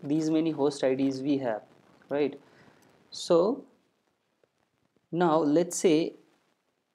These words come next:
uh, as a service provider, I need to assign, let's, let's assume a case that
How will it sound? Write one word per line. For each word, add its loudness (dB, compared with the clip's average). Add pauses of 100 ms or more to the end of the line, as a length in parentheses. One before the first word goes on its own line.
(140)
uh, -8 (120)
as 2
a 2
service 4
provider, 2
I -2
need -4
to 0
assign, -4 (880)
let's, -8
let's -4
assume -2
a -2
case -4
that -4